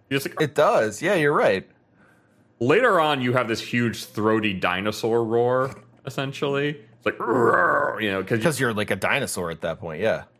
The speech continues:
Speaker 1: Yeah, yeah, you are, you are a megalodon, basically. And, um, the, um, but I love how they start you off as this, this cute little shark. You're like, you are an adorable
Speaker 2: Oh, yeah, you're so cute at the beginning.
Speaker 1: Um, and then you, like, if you, if you want, if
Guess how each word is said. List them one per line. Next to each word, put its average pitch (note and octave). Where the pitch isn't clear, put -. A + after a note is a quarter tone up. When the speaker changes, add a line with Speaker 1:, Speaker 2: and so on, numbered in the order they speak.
Speaker 1:
Yeah, C3
yeah, G2+
you D3
are, C3+
you C#3
are C3
a B2
megalodon, F#2
basically. D#2
And, F#2
um, F2+
the, F#2+
um, F2+
but C#3+
I -
love F3+
how A3+
they D#3+
start D3
you C3+
off D3+
as G#2
this, G2
this G2+
cute -
little G2
shark. G#2+
You're G2
like, G2
you A#2+
are A2
an F#2+
adorable F#2
Speaker 2:
Oh, D3
yeah, A#2
you're A2
so -
cute A#2+
at F#2
the F#2
beginning. D#2+
Speaker 1:
Um, G2
and A#2+
then C#3
you, C3
like, A#2
if C3
you, C3+
if C3
you C3+
want, C#3
if A#2+